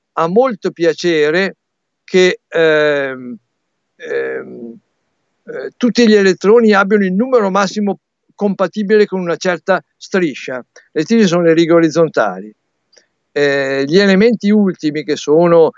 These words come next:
l'elio, il neo, l'argo, il cripto, l'oxeno, il rutenio, eccetera, eccetera,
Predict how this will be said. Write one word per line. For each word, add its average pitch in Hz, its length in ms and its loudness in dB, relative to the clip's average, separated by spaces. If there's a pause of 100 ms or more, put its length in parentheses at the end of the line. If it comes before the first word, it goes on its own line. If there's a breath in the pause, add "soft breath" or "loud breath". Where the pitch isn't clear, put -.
(140 soft breath)
l'elio, 170 420 2
il 143 80 -2
neo, 170 260 2
l'argo, 156 480 0
il 143 100 -6
cripto, 170 520 -4
l'oxeno, 165 680 0
il 160 80 4
rutenio, 156 480 -2
eccetera, 156 320 0
eccetera, 151 500 -2